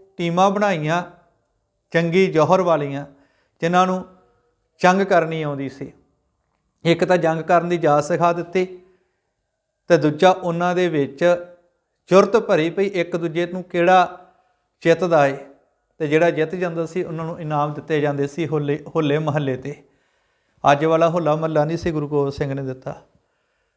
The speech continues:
ਅੱਜ ਤੇ ਅਸੀਂ ਚੋਲੇ ਪਾ ਕੇ,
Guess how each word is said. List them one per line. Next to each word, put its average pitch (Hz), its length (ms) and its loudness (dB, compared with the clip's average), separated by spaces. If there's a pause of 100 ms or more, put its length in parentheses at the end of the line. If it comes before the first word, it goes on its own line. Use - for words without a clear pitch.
(360)
ਅੱਜ 147 180 2
ਤੇ 151 140 0
ਅਸੀਂ 151 360 -6 (500)
ਚੋਲੇ 156 300 2
ਪਾ 151 260 2
ਕੇ, 147 460 -4